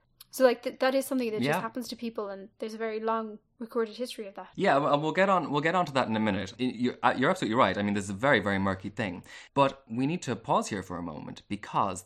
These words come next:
Speaker 2: th-, the alleged motivation, <laughs> right, by some of, of the pro-, uh, proponents of the magic lantern theory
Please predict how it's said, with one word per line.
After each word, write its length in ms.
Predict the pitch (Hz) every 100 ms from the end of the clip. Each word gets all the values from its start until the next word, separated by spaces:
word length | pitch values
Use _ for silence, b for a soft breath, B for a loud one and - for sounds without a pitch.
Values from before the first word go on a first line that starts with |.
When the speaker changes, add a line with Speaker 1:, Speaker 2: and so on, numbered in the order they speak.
| -
Speaker 2:
th-, 220 | 98 127
the 300 | 156 151 151
alleged 540 | 131 185 214 107 - 117
motivation, 640 | 127 117 107 95 - 113
<laughs> 40 | 101
right, 280 | 117 113 -
by 260 | 110 104
some 280 | - 117 113 -
of, 220 | 107 107
of 200 | 101 95
the 160 | 107 101
pro-, 280 | - 104 - - 101 98
uh, 140 | 98
proponents 440 | 113 131 123 101
of 80 | 101
the 80 | 98
magic 240 | 95 92
lantern 260 | 98 92 104
theory 360 | 110 92 90